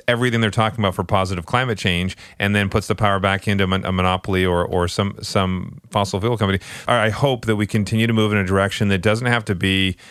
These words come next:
this versus this, red versus blue. It just has to be us and what's best for all of us versus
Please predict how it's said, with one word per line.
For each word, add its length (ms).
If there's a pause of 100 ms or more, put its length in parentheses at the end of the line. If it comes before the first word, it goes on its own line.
(160)
this 240
versus 420
this, 260
red 280 (100)
versus 340
blue. 340
It 120
just 180
has 220
to 100
be 420 (440)
us 260
and 140
what's 140
best 280
for 180
all 220
of 100
us 520
versus 720